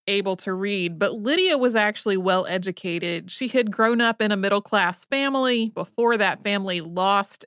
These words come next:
everything they had. And she'd had educational opportunities that her husband did not. Lydia's love of literature is usually cited as having a strong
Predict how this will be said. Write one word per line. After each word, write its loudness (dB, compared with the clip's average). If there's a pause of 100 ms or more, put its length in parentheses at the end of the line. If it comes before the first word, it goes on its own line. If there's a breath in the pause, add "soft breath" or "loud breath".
(100)
everything -4
they -10
had. -2 (680 soft breath)
And 0
she'd -2
had 2
educational -2
opportunities -2
that -2
her -2
husband -2
did -2
not. -6 (460)
Lydia's 2
love 2
of 0
literature 0
is -4
usually -2
cited -2
as -6
having -2
a -4
strong 0